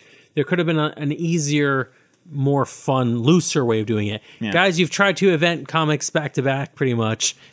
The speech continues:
Speaker 1: Maybe try a couple little looser things and see if you could get some legs underneath Visionaries or Micronauts or whatever.
Speaker 2: Yeah.
Speaker 1: Um, I still think there's meat on the bone, but you have to be aware of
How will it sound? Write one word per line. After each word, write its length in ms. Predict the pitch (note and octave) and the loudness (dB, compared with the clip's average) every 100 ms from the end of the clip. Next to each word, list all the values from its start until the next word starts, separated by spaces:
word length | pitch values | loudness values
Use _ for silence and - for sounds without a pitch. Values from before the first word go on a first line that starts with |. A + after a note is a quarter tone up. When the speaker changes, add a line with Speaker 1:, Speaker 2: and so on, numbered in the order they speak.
| _ | _
Speaker 1:
Maybe 300 | C#3 D3 D3 | 0 2 2
try 280 | C#3 D3+ C3 | 0 0 0
a 60 | A#2+ | 0
couple 420 | C#3 D3 B2+ A#2+ | -2 0 0 2
little 440 | C#3+ D#3+ D#3 D#3 | 2 4 2 2
looser 360 | D3 D3 - C#3 | 2 0 0 -2
things 360 | D3+ C#3 B2+ | 0 0 0
and 120 | A#2+ A#2+ | -2 -2
see 320 | - B3+ C4 | 0 2 2
if 80 | G#3 | 0
you 80 | |
could 140 | G3+ A3 | -4 -6
get 140 | B3+ | -4
some 200 | - B3 | -2 -2
legs 240 | B3+ B3+ G#3+ | -2 -2 0
underneath 560 | G3+ F3+ D#3+ B2+ - - - _ _ _ _ _ _ | 0 2 2 0 -6 -20 -20 _ _ _ _ _ _
Visionaries 1080 | D3 A#2 A2 D3 C3 C3+ A#2+ A2+ A2 G#2 G2 | -12 -10 -2 0 2 0 0 0 0 -2 -4
or 580 | - C3 A#2 A2+ A#2 A2+ | -4 0 2 2 0 -2
Micronauts 680 | A#2 A#2 - B2 A2 A2 C#3+ | -2 -2 -2 -2 0 -2 -2
or 60 | |
whatever. 420 | B2+ A#2+ A2 G#2+ - | 0 0 0 -4 -6
Speaker 2:
Yeah. 240 | A2 A2 - | -6 -6 -6
Speaker 1:
Um, 420 | C3+ B2+ A#2+ B2+ - | -4 0 0 -2 -2
I 100 | C#3 | -2
still 220 | - G#3 | 0 -2
think 200 | G#3 G#3 | -2 -4
there's 260 | A3+ F#3+ - | -4 -4 -2
meat 360 | F3 C#4 - _ | 2 2 0 _
on 180 | E3+ E3 | -2 0
the 60 | C#3 | 0
bone, 480 | C#3+ C#3 C#3 C#3 | 0 0 0 -2
but 200 | C3 C#3 | -4 -4
you 160 | D3 C#3+ | -2 -4
have 260 | - F3+ - | -2 -6 -6
to 60 | |
be 140 | D#3 D#3+ | -4 0
aware 360 | C#3+ C#3 C3 | 2 2 0
of 160 | B2 A2+ | -2 -6